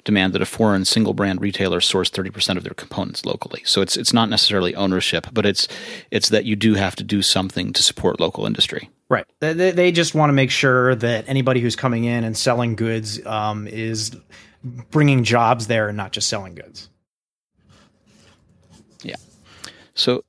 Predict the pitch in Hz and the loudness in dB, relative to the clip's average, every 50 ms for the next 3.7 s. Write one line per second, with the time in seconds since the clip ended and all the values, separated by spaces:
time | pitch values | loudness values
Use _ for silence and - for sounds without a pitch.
0 | _ - 117 143 160 185 - - - 101 98 - 104 - - 175 143 107 - - | _ -2 0 0 0 0 -2 -2 -2 -2 -2 -2 -6 -4 -2 0 0 0 0 0
1 | 151 147 139 143 156 - 165 156 156 165 202 233 240 214 185 - 165 - - 175 | 0 0 0 0 -2 -2 -4 -4 0 2 2 4 4 2 2 2 0 0 2 2
2 | 214 226 160 - - - 107 - - - - - - 101 95 95 98 101 107 101 | 2 2 2 2 0 -2 -4 -4 -4 -6 -6 0 0 0 2 2 0 0 0 -2
3 | 90 - - - - - 95 92 101 113 120 98 - - | -2 -4 -4 -4 -2 -2 -2 0 2 2 2 2 0 -4